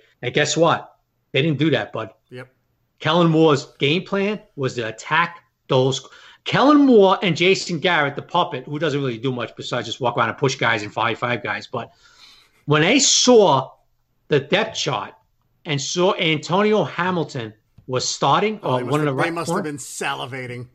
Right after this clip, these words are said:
Speaker 1: First of all, they must have been like, "Who?" And then they're probably like, "Oh, okay, you know what?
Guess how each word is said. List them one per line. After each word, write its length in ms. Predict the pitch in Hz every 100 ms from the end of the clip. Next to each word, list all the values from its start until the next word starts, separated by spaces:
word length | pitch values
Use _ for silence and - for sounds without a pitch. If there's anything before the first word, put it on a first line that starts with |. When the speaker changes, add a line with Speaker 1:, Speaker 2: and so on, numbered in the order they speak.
| -
Speaker 1:
First 260 | 403 330
of 60 | 302
all, 80 | 240
they 80 | 233
must 240 | 233 240
have 60 | 196
been 100 | 214
like, 220 | 180 160 - -
"Who?" 360 | 214 440 440 - _ _ _ _ _ _ _ _ _
And 120 | 214
then 140 | 208 294
they're 100 | 269
probably 340 | - 247 233
like, 260 | 196 180 - - _ _ -
"Oh, 340 | 151 110 - _ -
okay, 320 | 139 135 143
you 180 | 113 127
know 140 | 139
what? 460 | 139 147 151 - _